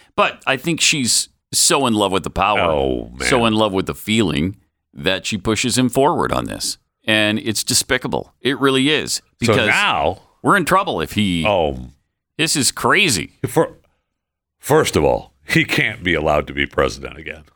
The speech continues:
Speaker 1: No, we shouldn't be
Speaker 2: That,
Speaker 1: allowed to be
Speaker 2: that
Speaker 1: president
Speaker 2: cannot happen.
Speaker 1: today. They should have invoked the twenty-fifth Amendment as soon as his speech was over.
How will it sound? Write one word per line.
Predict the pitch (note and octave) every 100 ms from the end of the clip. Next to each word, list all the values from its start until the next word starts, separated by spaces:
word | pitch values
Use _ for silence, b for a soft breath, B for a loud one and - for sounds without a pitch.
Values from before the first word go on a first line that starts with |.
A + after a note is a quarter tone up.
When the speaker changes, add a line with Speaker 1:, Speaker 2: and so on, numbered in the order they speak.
| -
Speaker 1:
No, | D3 F#3 -
we | G#3+ F#3+
shouldn't | - D#4+ B3+
be |
Speaker 2:
That, | B3
Speaker 1:
allowed | A3+ A#3 G3+
to | F3
be | F#3+
Speaker 2:
that | D#3+
Speaker 1:
president | A#3 A3 B2+
Speaker 2:
cannot | A2+ G2
happen. | G#2 G2 -
Speaker 1:
today. | A#2 G#3 B3 B3+ D3+ D#2+ - _ _ _ _ _ -
They | A3+
should | - C#4+
have | G#3+
invoked | G3 E3+ E3+ -
the | C#3+
twenty-fifth | - F3+ F3+ F3 D3+
Amendment | C#3+ D3+ B2 G2 - _ _ _ -
as | C3+ B2+
soon | - A#3 A3
as | F3 A#2+ - - _ _ _ _ _ _ -
his | C#3+ D#3+ -
speech | - G3 D3
was | C3 G2+
over. | F2+ - C2